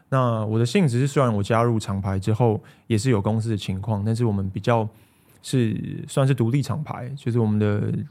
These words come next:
经营模式比较是小的 crew，然后大家的连接很紧密，所以大部分像从，呃，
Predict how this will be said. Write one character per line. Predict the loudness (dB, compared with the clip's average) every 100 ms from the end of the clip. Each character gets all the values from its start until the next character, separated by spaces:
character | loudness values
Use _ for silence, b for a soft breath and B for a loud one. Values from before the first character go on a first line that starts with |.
| _
经 | -2 2
营 | 2
模 | 2
式 | 0
比 | -2
较 | 0 0
是 | 2 -2 -2
小 | -2 -4
的 | -4
crew， | -2 0
然 | 2
后 | 0
大 | 0
家 | 0
的 | -2
连 | 0 -2
接 | 0 -2
很 | -2
紧 | -4
密， | -2 -2 -2 B B B B
所 | -4
以 | 2
大 | 2
部 | 2
分 | 0 0 0
像 | 2 0 -2
从， | -2 -2 -2 -2 -4 -4
呃， | -4 -4 -6 -8